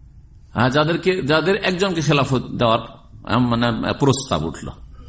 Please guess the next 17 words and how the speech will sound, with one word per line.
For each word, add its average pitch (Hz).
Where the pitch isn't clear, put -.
ওসমান 127
রাদিয়াল্লাহু 139
তাআলাকে 147
একটা 135
প্রস্তাব, 139
আর 127
একটা 127
প্রস্তাব 127
হচ্ছে 139
আলী 131
রাদিয়াল্লাহু 98
তাআলা 67
আনহুকে। -
এই 220
ক্ষেত্রে 208
মদিনার, 175
আহ, 156